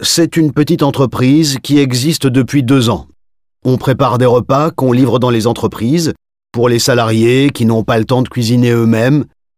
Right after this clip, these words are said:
et qui en ont assez de manger des sandwichs en cinq minutes devant leur ordinateur.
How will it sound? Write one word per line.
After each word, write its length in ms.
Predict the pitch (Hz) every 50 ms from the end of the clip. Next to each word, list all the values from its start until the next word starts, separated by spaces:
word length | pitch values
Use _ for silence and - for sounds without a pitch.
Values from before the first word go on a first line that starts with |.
| -
et 80 | 202 175
qui 120 | - 214
en 100 | 196 196
ont 120 | 196 175 165
assez 420 | 151 127 - - 139 143 143 147
de 100 | 131 127
manger 300 | 117 120 120 117 117 143
des 140 | 120 123 117
sandwichs 580 | - - 135 131 127 120 123 135 139 - -
en 100 | 127 120
cinq 240 | 110 - - 139 135
minutes 420 | 131 127 127 131 139 139 123 95 85
devant 280 | 80 117 101 117 120
leur 120 | 117 113 113
ordinateur. 760 | 120 113 113 101 113 117 110 - - 120 117 107 104 98